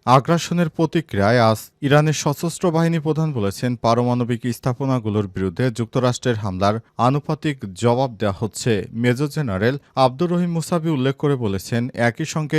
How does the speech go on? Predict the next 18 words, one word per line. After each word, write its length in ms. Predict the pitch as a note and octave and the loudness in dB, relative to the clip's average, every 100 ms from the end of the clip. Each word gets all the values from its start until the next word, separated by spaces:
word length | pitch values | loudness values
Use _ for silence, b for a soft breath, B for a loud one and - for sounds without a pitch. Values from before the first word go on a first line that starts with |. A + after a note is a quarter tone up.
| D#3 | -2
ইসরায়েলি 440 | G2 - A2+ A2+ | -4 -4 -2 0
প্রধানমন্ত্রী 640 | A2+ A2 C#3 C3+ G2+ - B2 | -2 -4 -4 -4 -4 -4 -4
বেনজাম 400 | G#2+ G#2 A2 G#2+ G#2+ b B2 | -2 -2 0 -2 -2 b 0
নেতানিয়াহুর 600 | C#3 D#3+ F3 F3 F3 - | 2 2 0 0 0 -2
উপর 300 | G#2 - A2+ A#2 _ C3 | -8 2 2 2 _ -2
ইরানের 400 | B2+ B2+ C3+ B2+ - - | 2 4 2 -2 -8 -10
শাস্তি 480 | - D3+ C#3 - F3 | 0 0 0 -2 -2
সর্বোচ্চ 520 | - C#3+ C3 D#3 - | 0 -2 -2 -4 -2
শক্তির 460 | D3+ - G#2 - A#2 - | -6 -6 -8 -6 -6 -4
সঙ্গে 280 | F#2+ G2 B2+ | -6 -2 -2
ব্যবহৃত 460 | G#2+ F#2+ G2 G2 G#2+ | 0 -2 -4 -6 -6
থাকবে। 420 | - G2+ F#2 A2 G2 | -6 -8 -4 -2 -2
মুসাবি 460 | G2+ G#2 A#2 G#2+ G2+ | -4 -4 -4 -2 -2
জোর 200 | A2+ G#2+ | 0 0
দিয়ে 160 | C3+ A#2+ | 0 0
আরও 100 | G2+ | 0
বলেছেন, 460 | F#2 F#2+ G2 - A#2+ | -2 -4 -4 -4 -6
ইরানের 400 | - G#2+ G#2 G#2+ | -4 -2 0 0